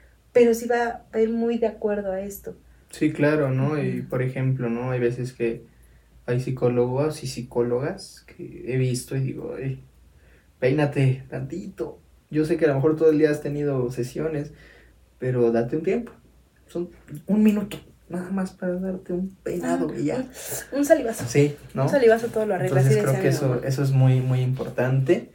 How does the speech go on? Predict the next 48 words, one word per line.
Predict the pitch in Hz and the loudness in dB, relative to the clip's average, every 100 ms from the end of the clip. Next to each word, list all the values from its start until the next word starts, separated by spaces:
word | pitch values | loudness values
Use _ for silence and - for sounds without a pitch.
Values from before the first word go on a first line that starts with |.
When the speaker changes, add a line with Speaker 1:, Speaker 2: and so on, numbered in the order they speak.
| - - - - - | -20 -20 -20 -20 -8
Speaker 2:
eh, | 123 117 | -4 -4
en | 117 | -4
cuestión | 113 113 - 117 113 120 - - _ _ - | -4 -4 -2 0 0 -2 -8 -20 _ _ -18
de | - 87 - - | -14 -12 -14 -16
la | 110 | -14
importancia, | - 113 - 123 120 110 | -12 -12 -8 -8 -6 -4
¿no? | 151 | -4
De, | 156 110 - 113 | -4 -6 -10 -10
de | 117 123 | -8 -6
un | 117 | -6
psicólogo, | 120 113 113 117 135 | -6 -2 0 0 0
Speaker 1:
Un | |
Speaker 2:
porque | 143 180 180 127 | -2 -4 -4 -8
Speaker 1:
psicólogo. | |
Speaker 2:
sí, | 120 120 - - - - _ | -6 -8 -10 -18 -20 -20 _
sí, | - 120 117 113 107 | -8 -2 0 0 -2
sí | - - | -8 -8
te | 120 | -4
van | 113 113 | -2 0
a | 107 | 0
ver, | 110 117 117 | 0 -2 -4
¿no? | 110 123 120 | -8 -6 -6
A | |
mí | 113 117 | -6 -4
me | 113 | -4
ha | 117 | -2
pasado | 110 - 110 110 107 | -4 -4 -4 -4 -4
donde... | 104 110 - - - - - - | -8 -12 -14 -20 -20 -20 -20 -6
No | 151 165 | 0 6
crean | 180 175 | 8 6
que, | 131 131 - - _ | 2 -2 -8 -20 _
ah, | 127 117 | -6 -4
por | 120 | 0
ejemplo, | 131 135 | 4 4
aquí | 123 | 4
en | 139 | 2
el | 131 | 2
video, | 113 113 123 135 | 4 6 8 6
pero | 117 104 | 4 0
aquí | - - 117 | -2 -6 -4
en, | 110 107 | -2 -4
en, | 107 131 - 131 - | -6 -8 -10 -10 -10
en | - 123 113 | -10 -6 0
audio, | 120 117 127 | 2 4 4
a | 127 | 4
lo | 110 | 4
mejor, | 110 - 110 | -2 -2 -2
este, | 110 - - - | -2 -6 -10 -10